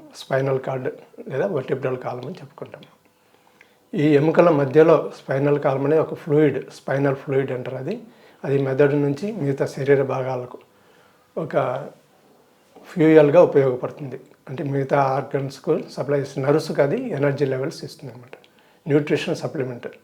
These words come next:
చేస్తుంది సీరం ఫ్లూయిడ్ అని. సైనోవియల్ ఫ్లూయిడ్, స్పైనల్ కాలం ఫ్లూయిడ్ అని కూడా అంటుంది. ఓకే, దీనికి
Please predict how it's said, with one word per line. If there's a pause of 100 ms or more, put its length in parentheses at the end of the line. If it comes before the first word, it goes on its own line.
(280)
చేస్తుంది (180)
సీరం
ఫ్లూయిడ్
అని. (680)
సైనోవియల్
ఫ్లూయిడ్, (360)
స్పైనల్
కాలం
ఫ్లూయిడ్
అని
కూడా
అంటుంది. (1800)
ఓకే,
దీనికి